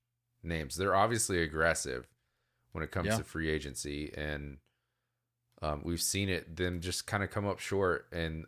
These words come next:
Speaker 1: I think there's probably a reason. I, I don't know if Gabe Kapler was that reason or not,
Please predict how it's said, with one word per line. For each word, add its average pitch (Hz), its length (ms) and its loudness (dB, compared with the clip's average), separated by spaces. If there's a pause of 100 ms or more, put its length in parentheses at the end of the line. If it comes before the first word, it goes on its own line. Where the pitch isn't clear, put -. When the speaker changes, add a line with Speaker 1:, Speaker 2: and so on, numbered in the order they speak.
(100)
Speaker 1:
I 82 140 4
think 90 400 -4
there's 95 220 2
probably 107 760 2
a 95 160 4
reason. 92 480 0
I, 82 140 2 (220)
I 80 140 4
don't 85 180 0
know 98 180 4
if 95 100 -2
Gabe 85 240 0
Kapler 76 400 0
was 67 140 -6
that 60 180 -2
reason 69 300 -8
or 64 80 -8
not, 58 260 -10